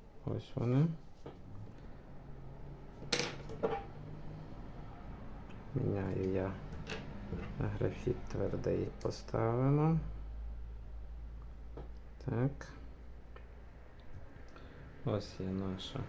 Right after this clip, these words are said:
точка перша, точка друга малого радіусу.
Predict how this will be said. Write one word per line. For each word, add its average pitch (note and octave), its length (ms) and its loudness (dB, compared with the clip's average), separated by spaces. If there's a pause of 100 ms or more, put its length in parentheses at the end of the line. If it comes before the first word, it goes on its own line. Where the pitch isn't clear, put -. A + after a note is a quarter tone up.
(2000)
точка - 460 -4 (120)
перша, C3+ 640 4 (1600)
точка - 380 -6
друга C#3 680 4
малого A2 680 4
радіусу. - 500 -6